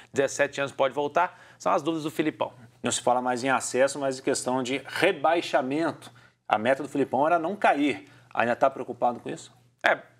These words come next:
Speaker 1: porque as equipes lá de baixo estão mais próximas do que a turma lá de cima, né? Do G quatro. Então, o Cruzeiro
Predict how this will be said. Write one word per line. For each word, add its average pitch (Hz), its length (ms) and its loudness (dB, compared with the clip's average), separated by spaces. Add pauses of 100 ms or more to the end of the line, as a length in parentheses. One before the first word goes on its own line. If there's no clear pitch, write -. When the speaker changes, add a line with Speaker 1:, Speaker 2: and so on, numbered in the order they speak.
(220)
Speaker 1:
porque 190 460 2
as 170 80 2
equipes 160 380 -4
lá 151 100 2
de 156 80 -2
baixo 151 640 0 (360)
estão 170 400 0
mais 185 260 0
próximas 185 540 0
do 220 80 -2
que 214 120 0
a 208 60 4
turma 190 240 -4
lá 202 120 2
de 202 100 -10
cima, 170 340 0
né? 139 140 -2 (100)
Do 123 80 -6
G 156 160 0
quatro. - 460 -2 (380)
Então, 139 320 0
o 175 60 -4
Cruzeiro 151 800 0